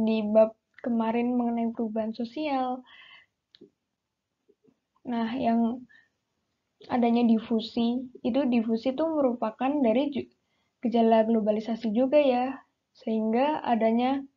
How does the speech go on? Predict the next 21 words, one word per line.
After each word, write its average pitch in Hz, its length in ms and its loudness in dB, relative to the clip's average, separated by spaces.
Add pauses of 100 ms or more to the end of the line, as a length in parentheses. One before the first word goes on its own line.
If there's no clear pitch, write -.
(120)
asimilasi, 233 1120 -4
akulturasi, 247 1200 -4
itu 311 240 -2
juga 240 240 -4
merupakan 254 400 -4
dari 262 240 -2
gejala 233 400 -4
globalisasi, 220 720 -6
sehingga 240 400 -2
melahirkan 269 640 -2 (640)
budaya-budaya 226 1040 0 (160)
yang 220 160 -4
baru. 226 480 -2 (800)
Nah, 220 240 -4
dan 220 240 2
yang 220 160 -4
terakhir 226 480 -2
ada 226 480 -2
dari 262 480 0 (240)
sektor - 640 -6
agama. 214 560 -2